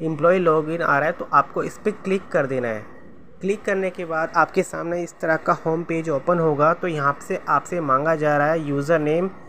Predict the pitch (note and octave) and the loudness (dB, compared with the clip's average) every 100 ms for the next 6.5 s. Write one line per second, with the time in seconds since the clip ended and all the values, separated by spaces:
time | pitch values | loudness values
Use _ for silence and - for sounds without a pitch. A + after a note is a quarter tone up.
0 | - - C#3 D#3+ F#3 C#3+ A#2+ - B2+ A2+ | -18 -6 -2 0 4 4 4 2 -6 -6
1 | - - - - - - G3 E3 F3 G#3+ | -10 -20 -20 -18 -12 -2 0 2 2 4
2 | F#3 - G3 F#3+ D#3 C3 D3 F#3+ F#3 D#3+ | 2 2 -2 0 2 2 4 2 2 2
3 | D#3 E3+ - D3+ - G3 E3+ C#3+ C#3 F3+ | 2 0 2 0 0 -2 0 0 -2 -2
4 | F#3+ G3 - D3 D3 - F#3+ E3 C#3 - | -2 -4 -4 -6 -6 -10 -10 -6 -4 -2
5 | F3+ D#3 C#3+ E3 E3 E3+ E3 D3 C#3+ D#3 | -2 -2 0 2 2 4 2 2 0 2
6 | D3+ B2+ D3 C#3+ F3 | 2 0 0 -2 -4